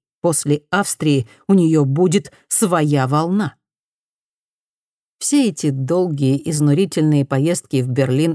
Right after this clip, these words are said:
и Мюнхен когда она на полную использует свой шарм и интеллект, налаживая отношения между нацистами и Б С Ф, позволит Мосли расцвести, когда случится неизбежное. Во время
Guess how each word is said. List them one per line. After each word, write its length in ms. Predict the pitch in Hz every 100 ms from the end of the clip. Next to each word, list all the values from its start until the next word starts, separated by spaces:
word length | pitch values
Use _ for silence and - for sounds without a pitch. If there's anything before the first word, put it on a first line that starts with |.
| -
и 120 | 139
Мюнхен 560 | 131 185 185 - 147 113 _ _ -
когда 240 | 147 175
она 160 | 175 170
на 140 | 165
полную 460 | 151 220 208 175 160
использует 580 | - 175 180 160 156 147
свой 220 | 151 151
шарм 440 | - 175 180 170
и 80 | 147
интеллект, 560 | 147 - 143 185 180 - _ -
налаживая 500 | 175 170 180 165 156
отношения 560 | 156 151 - 180 175 160
между 340 | 170 151 151
нацистами 680 | 151 143 - 185 - 160 151
и 200 | - 151
Б 320 | 135 131 123
С 160 | -
Ф, 260 | 214 208 - _ _ _ _ _
позволит 480 | - 156 202 247 160
Мосли 380 | 180 185 - 156
расцвести, 840 | 147 135 - 143 123 - 196 190 - _ -
когда 260 | 151 160
случится 600 | 147 151 143 165 147 -
неизбежное. 960 | 143 147 156 160 151 143 - - 82 76 _ _ _ _
Во 180 | 165 165
время 500 | 180 185 180 175 156